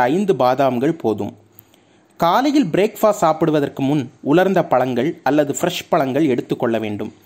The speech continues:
உலர் பழங்கள் ஒரு கைப்பிடி அளவு போதுமானது. ஃப்ரெஷ்ஷான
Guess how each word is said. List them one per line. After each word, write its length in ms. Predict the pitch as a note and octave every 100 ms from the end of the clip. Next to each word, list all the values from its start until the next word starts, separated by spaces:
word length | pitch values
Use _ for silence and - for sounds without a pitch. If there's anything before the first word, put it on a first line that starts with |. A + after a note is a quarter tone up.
| _ - - - D3+
உலர் 300 | G3+ C#4 C#4
பழங்கள் 400 | G#3+ F3+ G3 D3 D#3
ஒரு 180 | D#3 E3+
கைப்பிடி 420 | E3 G#3 A#3+ A3
அளவு 220 | E3+ D3 D#3
போதுமானது. 580 | C#3+ C3+ B2+ A2+ G#2+ G#2+ - _ _ _ -
ஃப்ரெஷ்ஷான 500 | F3 E3+ - B3